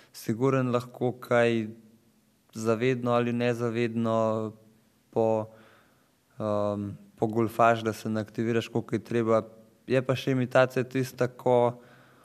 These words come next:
ko se moraš postaviti v počep in odskočiš s približnimi, z istimi občutki kot na skakalnici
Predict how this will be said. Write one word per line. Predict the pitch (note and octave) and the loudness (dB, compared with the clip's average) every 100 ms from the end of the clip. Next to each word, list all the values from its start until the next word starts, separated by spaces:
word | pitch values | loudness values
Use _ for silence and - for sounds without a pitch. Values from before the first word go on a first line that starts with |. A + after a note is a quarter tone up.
| _ _ | _ _
ko | - A#2 | -8 -6
se | - | -2
moraš | A#2+ B2 B2+ A2+ - - - _ _ _ _ _ _ _ _ _ _ _ - | 0 2 2 0 -4 -6 -10 _ _ _ _ _ _ _ _ _ _ _ -6
postaviti | B2 - B2+ C3 C3 | -4 4 4 4 2
v | B2 | -4
počep | B2+ - C#3+ C#3 - - - - - _ _ - | -6 0 2 2 -2 -20 -20 -16 -16 _ _ -4
in | A#2+ A#2+ | 0 0
odskočiš | A#2 - - C3 B2+ A#2+ - - - _ _ _ _ - - | -2 -8 -2 -2 -2 -6 -6 -10 -12 _ _ _ _ -20 -18
s | - - | -14 -6
približnimi, | A#2 A#2 B2+ B2 B2+ B2 A#2+ A#2 | -4 -2 -2 0 0 2 2 0
z | G#2+ B2 | -2 -4
istimi | C3+ - B2 A#2 | -6 -2 0 0
občutki | A#2 C#3 C3 - | -2 -4 -4 -8
kot | B2 G#2+ | -10 -8
na | A2+ | -6
skakalnici | A2 - - A#2+ B2+ C3 B2 - | -8 -12 -2 0 2 0 -2 -6